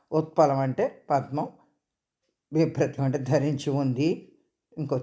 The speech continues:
చేతిలోనని అర్థం. తర్వాత సౌమ్యాం, సౌమ్య స్వరూపం కలిగిందని, రత్నఘటస్థ రక్త చరణ అంటే రత్నఘటమందున ఎర్రటి పాదాలు కలిగింది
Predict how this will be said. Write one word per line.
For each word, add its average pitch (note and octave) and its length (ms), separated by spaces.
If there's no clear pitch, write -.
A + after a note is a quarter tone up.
చేతిలోనని C3 580
అర్థం. C#3+ 320
తర్వాత C#3 320
సౌమ్యాం, F3+ 800
సౌమ్య D#3 400
స్వరూపం D#3 520
కలిగిందని, C3+ 640
రత్నఘటస్థ F3 1120
రక్త G#3 680
చరణ C3+ 440
అంటే C#3 180
రత్నఘటమందున C#3+ 840
ఎర్రటి F3 520
పాదాలు C#3 540
కలిగింది C3+ 680